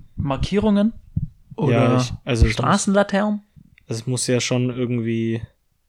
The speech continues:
Speaker 2: eingetragen sein, oder?
Speaker 1: Ja, weil sonst könntest du einfach den Abstand zwischen zwei Häusern nehmen, der dann irgendwie einen Zentimeter breit ist und sagen, das ist die engste Straße.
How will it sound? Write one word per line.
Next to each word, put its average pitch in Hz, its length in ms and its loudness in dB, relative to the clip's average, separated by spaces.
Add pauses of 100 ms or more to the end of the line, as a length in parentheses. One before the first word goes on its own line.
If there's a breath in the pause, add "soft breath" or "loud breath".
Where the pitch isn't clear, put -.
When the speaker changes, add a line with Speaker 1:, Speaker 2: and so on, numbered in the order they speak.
(180)
Speaker 2:
eingetragen 123 680 0
sein, 110 240 -2
oder? 131 300 -6
Speaker 1:
Ja, 113 120 -2
weil 120 80 4
sonst 143 320 2
könntest 151 360 2
du 139 40 4
einfach 131 220 2
den 123 140 0
Abstand 139 360 0
zwischen 139 240 0
zwei 123 200 2
Häusern 139 300 4
nehmen, 127 200 4
der 123 100 4
dann 127 160 2
irgendwie 131 280 2
einen 131 120 2
Zentimeter 127 520 2
breit 123 260 2
ist 139 120 0
und 139 100 0
sagen, 127 240 2
das 135 120 0
ist - 60 -6
die 127 60 0
engste 127 220 -2
Straße. 135 420 -2